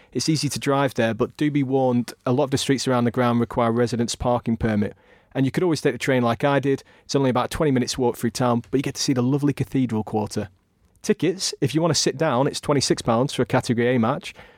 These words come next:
or you can buy on the day for twenty-eight pounds, or you can stand in the terrace for four pounds cheaper. And it's a tenner for under eighteens and one pound for under sevens,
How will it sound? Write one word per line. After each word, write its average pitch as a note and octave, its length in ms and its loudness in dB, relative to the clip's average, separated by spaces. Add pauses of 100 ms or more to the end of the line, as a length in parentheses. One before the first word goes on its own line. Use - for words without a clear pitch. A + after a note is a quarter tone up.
(160)
or B2+ 240 2
you A#2+ 140 -2
can B2 160 0
buy C#3 120 2
on C3 120 2
the A#2+ 80 0
day C3 220 2
for - 100 -8
twenty-eight B2+ 480 -2
pounds, A2+ 380 -4 (440)
or E3 220 2
you C3+ 100 2
can C#3 100 0
stand C#3+ 280 0
in C#3 60 2
the B2+ 60 0
terrace C3+ 360 0
for A#2+ 80 -6
four C3 180 0
pounds B2 320 0
cheaper. A2+ 360 -2 (320)
And C3 80 0
it's B2+ 100 -4
a B2 40 -8
tenner E3 200 0
for D#3+ 100 -2
under C3 160 2
eighteens B2 480 0 (100)
and A2+ 180 0
one C#3 180 0
pound C3+ 260 0
for - 100 -4
under B2+ 140 2
sevens, A2 540 -2